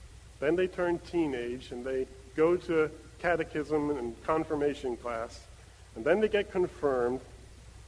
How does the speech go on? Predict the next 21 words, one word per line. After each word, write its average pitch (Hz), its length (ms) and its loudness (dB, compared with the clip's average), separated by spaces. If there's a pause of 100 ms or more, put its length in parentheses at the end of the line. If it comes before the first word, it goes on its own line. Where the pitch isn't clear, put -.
(220)
and 123 80 -4
then 185 160 10
they 233 100 10
go 196 140 6
off 185 180 8
to 180 80 -4
college, 160 540 2
and 151 160 2
we 180 80 6
don't 185 220 2
see 196 300 -6
them 110 220 -6 (320)
till 143 140 -2
they're 127 180 0
thirty, 127 420 -2 (680)
and 120 100 -6
they 120 120 -4
start 139 360 0
their 131 120 0
own 127 180 0
families. 117 340 -6